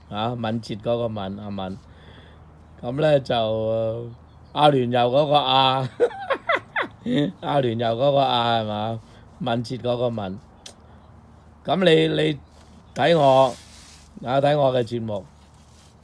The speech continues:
或者如果你想提意見呢，你，你參考下，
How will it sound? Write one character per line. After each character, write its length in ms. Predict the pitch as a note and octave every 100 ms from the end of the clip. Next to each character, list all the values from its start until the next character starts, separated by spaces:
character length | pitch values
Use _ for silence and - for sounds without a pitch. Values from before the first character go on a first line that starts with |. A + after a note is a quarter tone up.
| _ -
或 160 | C3 C3+
者 180 | E3+
如 80 | F3
果 120 | D#3
你 120 | D#3+ D3
想 220 | C#3 D3+
提 280 | C3 A#2+ B2+
意 40 |
見 340 | A#2 B2+ C3+
呢， 200 | C#3 D3
你， 60 | C3
你 320 | A#2+ - A#2+
參 240 | A#2+ C3+ C#3
考 200 | A2+ A2+
下， 240 | G#2 F#2